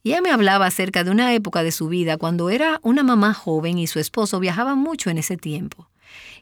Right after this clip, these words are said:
Durante esa época, buscando diversión, ella comenzó a dedicarse a entrenar caballos y se convirtió en una apasionada de esto.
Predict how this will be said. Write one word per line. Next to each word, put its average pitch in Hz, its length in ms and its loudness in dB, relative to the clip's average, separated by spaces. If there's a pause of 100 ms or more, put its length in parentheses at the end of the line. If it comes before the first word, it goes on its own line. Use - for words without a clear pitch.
Durante 208 380 2
esa 339 260 4
época, 196 400 0
buscando 185 560 2
diversión, 202 920 2 (180)
ella 320 300 2
comenzó 240 380 2
a 220 60 0
dedicarse 247 600 -2
a - 20 -2
entrenar 165 460 -2
caballos 143 800 -6 (120)
y 285 120 0
se 320 100 -2
convirtió 302 560 2
en 196 80 2
una 202 160 2
apasionada 180 640 -2
de 139 180 -4
esto. - 320 -12